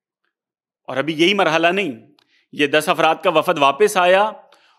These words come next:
उसके वापस आने से पहले मुगीरा ने इख्तदार की ख्वाहिश, इख्तदार की, इख्तदार को महफूज रखने के लिए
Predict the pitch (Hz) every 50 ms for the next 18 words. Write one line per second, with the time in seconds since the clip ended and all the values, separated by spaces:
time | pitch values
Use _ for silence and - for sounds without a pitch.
0 | _ _ - 214 214 - - - - - 226 226 208 165 147 160 165 185 180 -
1 | 240 233 - 233 190 180 185 190 196 202 208 196 - 214 220 226 220 - - 214
2 | 196 185 196 214 220 208 156 123 110 - - - _ _ _ _ _ _ _ _
3 | _ _ - 147 151 156 147 139 160 185 202 220 220 233 220 214 190 185 165 147
4 | 135 117 - - 160 - - - - 151 139 151 160 190 196 190 185 160 - -
5 | 139 131 131 127 120 - 147 143 - - 143 127 127 139 156 180 185 - - 175
6 | 175 170 175 _ _ _ _ _ _ _ _ _ - 151 143 _ - 160 151 156
7 | 165 170 - 190 180 160 156 147 147 - 185 185 196 151 156 147 160 156 - 180
8 | 180 170 147 165 165 160 160 160 170 190 220 240 - - _